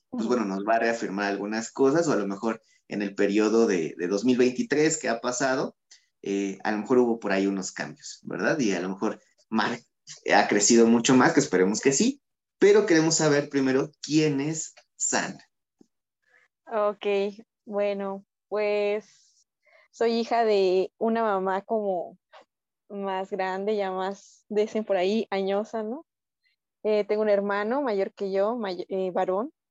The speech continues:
Speaker 2: ¿no? Entonces, mi crianza, pues, creo que sí, sí tuvo gran impacto en cuanto a por qué decidí ser esto, por qué estoy aquí,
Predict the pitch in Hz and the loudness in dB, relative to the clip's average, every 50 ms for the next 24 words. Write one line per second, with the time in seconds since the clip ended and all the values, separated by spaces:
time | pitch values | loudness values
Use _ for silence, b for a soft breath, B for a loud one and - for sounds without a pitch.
0 | _ _ - 185 190 208 220 233 226 214 220 220 240 226 226 233 233 226 214 214 | _ _ -18 -16 -14 -12 -12 -10 -8 -8 -8 -4 -2 -2 -2 -2 -4 -4 -8 -6
1 | 214 - 202 202 196 208 226 226 294 294 294 - 220 196 202 - - 214 208 - | -6 -4 -4 -2 -2 -4 -4 -2 -2 -2 -2 0 -2 -2 -2 -4 -8 -12 -10 -8
2 | 240 240 - - 226 220 220 226 233 233 _ _ _ _ _ _ _ - 247 233 | -8 -10 -8 -8 -8 -6 -6 -8 -8 -12 _ _ _ _ _ _ _ -10 -8 -6
3 | - 254 254 262 262 262 254 240 220 214 208 220 233 233 - 247 240 - _ - | -4 -2 0 0 0 0 0 0 -2 -4 -4 -4 -6 -6 -4 -6 -6 -6 _ -2
4 | 285 277 269 233 202 190 190 190 _ - 196 196 190 185 185 185 185 185 _ - | -2 -2 -2 -2 -4 -4 -6 -8 _ -4 -2 -2 -2 -2 -6 -6 -10 -10 _ -4
5 | 196 190 185 180 180 - 190 202 - 202 208 220 - - 196 190 190 - 202 190 | -2 0 0 0 -2 -4 -6 -8 -6 -6 -8 -8 -8 -8 -10 -8 -8 -6 -4 -4
6 | 202 220 - - _ - 370 - _ _ _ _ _ _ - 208 202 196 - 190 | -4 -4 -6 -10 _ -10 -10 -10 _ _ _ _ _ _ -6 -6 -6 -4 -4 -2
7 | 190 196 196 202 202 - _ - 220 214 208 208 202 - 202 240 - | 0 0 0 0 -2 -6 _ -4 -2 -2 0 -2 -4 -4 -10 -12 -12